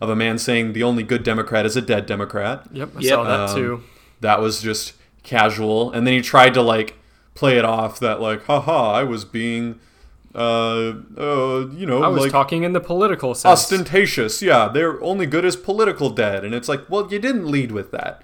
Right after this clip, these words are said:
Speaker 3: No.
Speaker 1: You led with the fact that the only good Democrat is a dead Democrat. So, like,
Speaker 3: Uh, it
Speaker 1: yeah.
Speaker 2: So go fuck yourself.
Speaker 3: Credit, credit to you for even, like, going through the motions of giving him the benefit of the doubt at this point,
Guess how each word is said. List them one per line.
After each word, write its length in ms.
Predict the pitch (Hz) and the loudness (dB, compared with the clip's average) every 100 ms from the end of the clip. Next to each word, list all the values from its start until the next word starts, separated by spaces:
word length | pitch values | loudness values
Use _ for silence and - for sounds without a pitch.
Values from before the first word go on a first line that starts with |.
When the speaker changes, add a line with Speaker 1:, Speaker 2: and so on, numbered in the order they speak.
| - | -10
Speaker 3:
No. 160 | 147 | -2
Speaker 1:
You 120 | 180 202 | 0 2
led 320 | 226 214 143 | 4 4 6
with 220 | 147 143 | 2 2
the 220 | 151 135 | -4 -4
fact 400 | 131 127 107 - | -2 -4 -4 -8
that 180 | 120 117 | -10 -8
the 160 | 113 107 | -10 -8
only 260 | 107 104 | -8 -8
good 220 | 95 104 | -8 -8
Democrat 460 | 107 101 98 110 101 | -6 -8 -10 -10 -8
is 100 | 104 | -8
a 80 | 170 | -10
dead 340 | 143 107 95 | -8 -8 -8
Democrat. 580 | - 95 104 - - - - _ - _ _ _ | -10 -12 -14 -6 -8 -8 -20 _ -20 _ _ _
So, 240 | - 104 | -6 -6
like, 520 | 98 95 98 95 - _ | -4 -6 -6 -8 -18 _
Speaker 3:
Uh, 120 | - 147 | -12 -10
it 220 | - 135 - 101 95 | -8 -10 -10 -20 -6
Speaker 1:
yeah. 640 | 107 98 95 95 95 95 - | -6 -4 -6 -8 -8 -10 -12
Speaker 2:
So 160 | - | -12
go 160 | - 208 | -2 -2
fuck 220 | - 139 | 0 -4
yourself. 500 | 127 - 120 107 - _ _ _ | -4 -4 -4 -4 -10 _ _ _
Speaker 3:
Credit, 460 | - 233 226 185 190 | -8 -4 -2 -4 -6
credit 380 | 185 196 175 135 | -4 -2 -2 -4
to 80 | - | -6
you 420 | 123 131 123 117 | -4 -6 -4 -6
for 160 | 117 127 | -6 -8
even, 340 | 120 117 113 | -6 -8 -6
like, 340 | 117 107 95 - _ - _ - - _ _ - - - - | -4 -4 -8 -20 _ -20 _ -20 -20 _ _ -20 -20 -20 -2
going 280 | 156 156 147 | 0 0 -2
through 520 | - - 143 151 147 | -10 -14 -8 -6 -4
the 100 | 135 | -4
motions 680 | 131 127 127 127 139 127 120 | -2 0 0 -2 -4 -4 -6
of 120 | 113 | -4
giving 240 | 127 123 | -4 -4
him 160 | 120 117 | -6 -6
the 60 | 117 | -2
benefit 400 | 117 113 127 110 | -2 -2 -6 -10
of 100 | 101 | -8
the 80 | |
doubt 420 | 101 - 107 98 101 | -10 -4 -2 -2 -6
at 140 | 98 | -14
this 180 | 107 - | -18 -18
point, 300 | - 101 | -16 -18